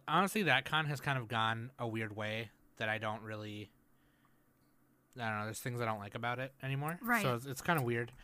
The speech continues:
Speaker 1: Um,
Speaker 2: Is it, like, more com-, American comics rather than anime?
Speaker 1: No, it's an
Speaker 2: As
Speaker 1: anime convention.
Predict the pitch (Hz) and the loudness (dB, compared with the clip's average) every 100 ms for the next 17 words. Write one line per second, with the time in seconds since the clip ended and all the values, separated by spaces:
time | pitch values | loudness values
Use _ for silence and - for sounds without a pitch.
0 | - - - - 143 139 131 247 247 269 | -20 -20 -14 2 4 6 4 4 4 8
1 | 262 269 254 262 254 247 220 202 - 226 | 8 8 8 10 10 8 4 4 4 0
2 | 220 226 220 196 202 208 254 233 240 240 | 0 4 6 6 4 4 0 6 6 6
3 | 247 - 196 185 190 185 180 180 175 175 | 6 6 6 4 2 0 0 0 -2 -6
4 | - 180 170 180 196 202 208 240 233 240 | -6 -4 -2 0 0 0 6 12 12 10
5 | 208 170 139 127 131 110 104 113 120 | 8 12 10 8 2 2 0 -4 -6